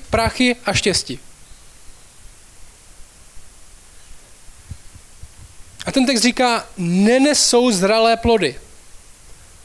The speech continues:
No, v řečtině, v originále ta konotace je, nenesou dospělé, skutečné plody,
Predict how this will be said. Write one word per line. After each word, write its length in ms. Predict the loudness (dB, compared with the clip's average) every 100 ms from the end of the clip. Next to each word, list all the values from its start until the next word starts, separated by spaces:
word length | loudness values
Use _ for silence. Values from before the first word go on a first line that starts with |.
| -20 -8
No, 100 | -2
v 40 | 0
řečtině, 460 | 2 0 0 0
v 60 | 2
originále 360 | 0 2 0 0
ta 100 | 0
konotace 460 | 0 0 0 2
je, 60 | 2
nenesou 400 | 2 2 2 2
dospělé, 840 | 2 2 2 0 0 0 2 2
skutečné 680 | 0 -2 -4 -2 -2 0 0
plody, 380 | 2 2 2